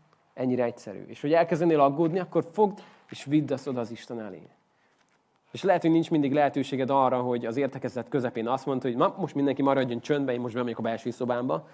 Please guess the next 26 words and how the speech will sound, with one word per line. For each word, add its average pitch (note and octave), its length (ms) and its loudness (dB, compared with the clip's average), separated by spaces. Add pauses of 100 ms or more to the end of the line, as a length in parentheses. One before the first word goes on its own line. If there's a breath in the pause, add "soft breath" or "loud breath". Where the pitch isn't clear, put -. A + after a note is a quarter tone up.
(320 loud breath)
Nem A3 180 4
mindig D#3+ 260 6
tudod C3+ 220 -2
ezt A#2 180 -4
megtenni, A#2 380 -6
de A2 120 -8
legyen C#3+ 360 -4
az B2 120 -6
életednek B2 440 -4
egy B2 140 -4
időszak, C3+ 480 -6
amikor B2 320 -6
azt C3+ 160 -6
mondod, B2+ 240 -6
"Úr, C#3 200 -4
Uram, D3+ 240 -2
most C3+ 180 -8
itt D3+ 120 -10
vagyok, A#2+ 280 -10 (320 loud breath)
én A#2+ 100 -12
most - 160 -16
téged C3+ 300 -4
kereslek, A2+ 540 -8 (240 soft breath)
mert C3+ 560 -2 (220 soft breath)
szükségem B2+ 960 -4
van A2+ 500 -8